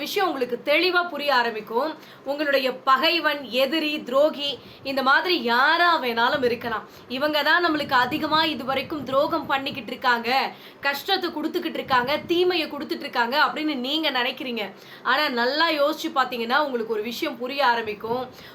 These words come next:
உங்களுக்கு பகைவனால ஏற்படக்கூடிய தீமையை விட உங்களுடைய அடக்கமில்லாத மனம்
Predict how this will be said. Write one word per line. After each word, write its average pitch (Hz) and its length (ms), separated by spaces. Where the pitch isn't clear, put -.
உங்களுக்கு 269 300
பகைவனால 302 680
ஏற்படக்கூடிய 285 720
தீமையை 311 460
விட 240 120
உங்களுடைய 269 320
அடக்கமில்லாத 302 920
மனம் 285 260